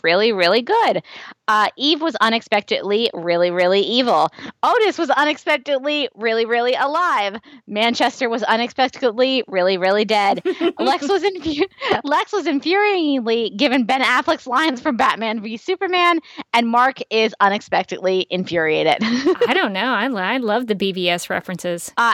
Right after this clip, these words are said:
Speaker 1: at Danshin underscore Panda said, "Miss Tessmacher. <laughs> I'm
Speaker 2: <laughs>
Speaker 1: glad we finally had Lex say it.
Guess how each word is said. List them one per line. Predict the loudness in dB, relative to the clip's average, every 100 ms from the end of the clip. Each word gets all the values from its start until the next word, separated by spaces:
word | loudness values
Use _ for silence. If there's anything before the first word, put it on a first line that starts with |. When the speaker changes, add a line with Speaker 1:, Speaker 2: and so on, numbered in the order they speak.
| 2
Speaker 1:
at | 0 -2
Danshin | -4 -2 -2 -4 -4
underscore | -2 -4 -6 -6 -8
Panda | -2 0 0
said, | 0 0 0
"Miss | 2 0 0
Tessmacher. | 0 0 0 0 2
<laughs> | 2 2 2 0 0 0 2
I'm | 0
Speaker 2:
<laughs> |
Speaker 1:
glad | 2 2 2 0
we | -4 -6 -6 -4 -6 0
finally | 0 0 0
had | 0 2
Lex | 0 -2
say | -4 0 2 2
it. | 0